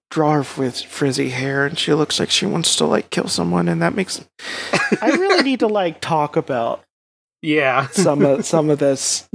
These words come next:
Speaker 1: weird, some of this attraction I have to people who wanna hurt me. But, uh, but yeah,
Speaker 2: Oh,
Speaker 1: um,
Speaker 2: oh, I, I just found out. Apparently, why it's not talked about,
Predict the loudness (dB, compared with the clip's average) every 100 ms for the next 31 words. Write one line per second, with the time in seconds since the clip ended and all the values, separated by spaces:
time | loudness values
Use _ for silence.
0 | 0 2 2 -2 _ _ -16 -6 0 2
1 | 2 0 -4 0 0 0 0 0 2 2
2 | 2 0 -2 _ _ 0 2 2 2 0
3 | 2 2 2 0 -2 -2 -16 -16 -4 -2
4 | 0 0 2 0 -2 _ _ _ _ -4
5 | 0 2 2 4 4 4 4 2 0 _
6 | _ _ -4 -2 2 2 0 0 0 2
7 | 2 0 -2 -10 -8 -2 -2 -2 -4 -6
8 | -2 2 4 2 2 0 0 0 0 0
9 | 0 2 0